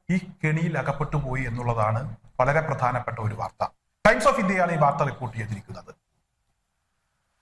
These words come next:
അമേരിക്കൻ യുദ്ധവിമാനം പറന്നു പൊങ്ങിയ സമയത്ത് സിഗ്നൽ കിട്ടാതെ ഈ വിമാനം ദിശയറിയാതെ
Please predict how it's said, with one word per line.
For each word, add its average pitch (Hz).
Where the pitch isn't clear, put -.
അമേരിക്കൻ 269
യുദ്ധവിമാനം 233
പറന്നു 202
പൊങ്ങിയ 190
സമയത്ത് 151
സിഗ്നൽ 233
കിട്ടാതെ 185
ഈ -
വിമാനം 185
ദിശയറിയാതെ 208